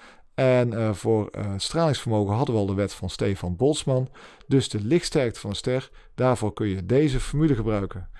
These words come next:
En je hebt dus nodig eigenlijk, eh, de diameter of de straal van de ster en de temperatuur van het oppervlak.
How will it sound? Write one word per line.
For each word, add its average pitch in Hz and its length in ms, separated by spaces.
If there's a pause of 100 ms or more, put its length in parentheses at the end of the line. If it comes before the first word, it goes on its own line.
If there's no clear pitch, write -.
(180)
En 131 100
je 117 60
hebt 127 160
dus 104 180
nodig 151 360
eigenlijk, 113 440
eh, 98 260 (120)
de 90 120
diameter 123 540
of 87 100
de - 80
straal 127 320
van 98 140
de 92 60
ster - 380 (400)
en 113 120
de 95 120
temperatuur 113 640
van 110 140
het - 140
oppervlak. 95 540